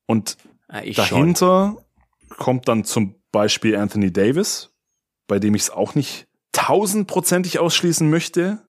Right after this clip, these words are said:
Speaker 1: Dann kommt ein gewisser LeBron James bei mir
Speaker 2: Bei
Speaker 1: auf
Speaker 2: dem
Speaker 1: vierzehn.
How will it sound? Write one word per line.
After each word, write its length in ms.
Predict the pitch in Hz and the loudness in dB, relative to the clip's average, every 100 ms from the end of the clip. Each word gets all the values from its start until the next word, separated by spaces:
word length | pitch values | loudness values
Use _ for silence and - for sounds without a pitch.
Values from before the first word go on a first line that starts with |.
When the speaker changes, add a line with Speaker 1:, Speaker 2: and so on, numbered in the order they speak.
| _ | _
Speaker 1:
Dann 280 | - 131 143 | -2 0 0
kommt 320 | 135 135 123 - | 0 0 0 -2
ein 440 | 123 117 113 101 - _ - | 0 2 2 0 -10 _ -6
gewisser 280 | 113 123 131 | -2 0 0
LeBron 340 | 113 117 110 | 2 2 2
James 440 | 110 147 208 - | 2 2 0 -4
bei 160 | - 143 | -2 2
mir 100 | 156 | 4
Speaker 2:
Bei 40 | 151 | 4
Speaker 1:
auf 60 | |
Speaker 2:
dem 80 | 98 | 2
Speaker 1:
vierzehn. 480 | 107 101 180 185 | -2 -2 -2 -2